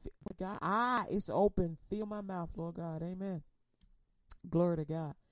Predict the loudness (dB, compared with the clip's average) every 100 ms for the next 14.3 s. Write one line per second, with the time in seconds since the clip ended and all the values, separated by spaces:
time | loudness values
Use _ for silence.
0 | _ _ _ _ -6 0 2 2 -2 -8
1 | -20 -20 -6 0 0 2 2 2 2 0
2 | 0 -6 -4 -2 0 -2 0 -2 -2 -4
3 | -6 -6 -6 -6 -4 -4 -2 0 0 -4
4 | -2 10 10 10 0 2 2 2 0 -2
5 | 0 2 2 2 0 0 -6 0 -2 -2
6 | -6 -4 -4 -4 -4 -4 -8 _ -2 0
7 | 0 -2 -2 -2 0 0 -2 -4 -6 -6
8 | -6 -8 -12 -12 -16 -20 -20 -2 2 4
9 | 4 2 2 0 2 2 0 -4 -6 -4
10 | 0 0 0 -2 -2 -4 0 0 0 -4
11 | -18 -18 -4 4 4 4 0 0 -2 -4
12 | -4 -2 0 0 0 2 2 2 0 0
13 | -2 -4 -2 -2 -2 -6 -4 0 0 0
14 | -2 -2